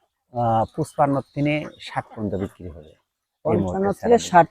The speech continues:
Speaker 2: পর্যন্ত
Speaker 1: হ্যাঁ,
Speaker 2: বিক্রি
Speaker 1: বিক্রি
Speaker 2: হবে।
Speaker 1: হবে।
Speaker 2: আচ্ছা, এই যে ডিম মনে করেন আসলো না, ধরেন আপনি ডিম নেওয়া বন্ধ করে দিলেন, হাঁসগুলো যদি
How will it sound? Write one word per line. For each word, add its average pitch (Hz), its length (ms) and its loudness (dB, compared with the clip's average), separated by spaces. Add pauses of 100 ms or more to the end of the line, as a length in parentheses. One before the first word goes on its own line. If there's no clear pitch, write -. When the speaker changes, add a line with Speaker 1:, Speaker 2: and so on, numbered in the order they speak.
Speaker 2:
পর্যন্ত 190 280 4
Speaker 1:
হ্যাঁ, 220 140 6
Speaker 2:
বিক্রি 110 200 4
Speaker 1:
বিক্রি 135 180 0
Speaker 2:
হবে। 90 120 -4
Speaker 1:
হবে। 87 160 -14 (340)
Speaker 2:
আচ্ছা, 175 180 4 (180)
এই 240 120 10
যে 254 60 10 (140)
ডিম 247 160 12 (120)
মনে 233 220 10
করেন 247 160 12 (200)
আসলো 170 340 4
না, 98 60 -4 (520)
ধরেন 226 260 10
আপনি 233 160 6 (200)
ডিম 233 200 8 (120)
নেওয়া 214 180 10 (100)
বন্ধ 220 160 10 (120)
করে 170 200 6
দিলেন, 147 180 0 (140)
হাঁসগুলো 233 340 6 (100)
যদি 247 120 12